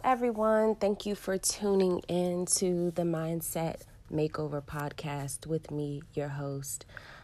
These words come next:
Amanda. Um, good morning. I said that I was gonna come on here. I'm doing this thirty-day, um, challenge where I record five days a week,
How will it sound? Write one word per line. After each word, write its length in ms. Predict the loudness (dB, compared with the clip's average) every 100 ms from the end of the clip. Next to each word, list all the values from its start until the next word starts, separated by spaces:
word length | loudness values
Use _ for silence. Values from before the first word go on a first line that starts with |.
| -10 -4
Amanda. 640 | 0 0 0 -2 -2 -4 -10 -20 -20 -20 -18 -8
Um, 380 | -6 -4 -6 -10 -16 -18 -4
good 160 | 0
morning. 400 | 0 -2 -2 -6 -8 -18 -20 -20 -20 -20 -12 -8
I 60 |
said 200 | -4 0
that 80 | 0
I 120 | 0
was 140 | -4 -4
gonna 200 | -6 -4
come 240 | -4 -2
on 160 | -2 -2
here. 180 | -2
I'm 140 | -2 -2
doing 340 | -2 -2 -2
this 420 | -2 -4 -4 -8 -4
thirty-day, 840 | 0 0 2 2 2 2 0 -4 -8 -16 -20 -20 -20 -20 -20 -20 -20 -20 -14 -12 -2
um, 460 | 0 0 -4 -8 -8
challenge 720 | -4 0 0 0 0 -2 -6 -4
where 260 | -2 0 0
I 160 | 0
record 680 | 0 -4 -4 0 2 0 -4 -12 -20 -20 -20 -20 -20 -20 -20 -20
five 380 | 0 2 4
days 240 | 6 6 6
a 80 | 4
week, 520 | 2 0 -6 -18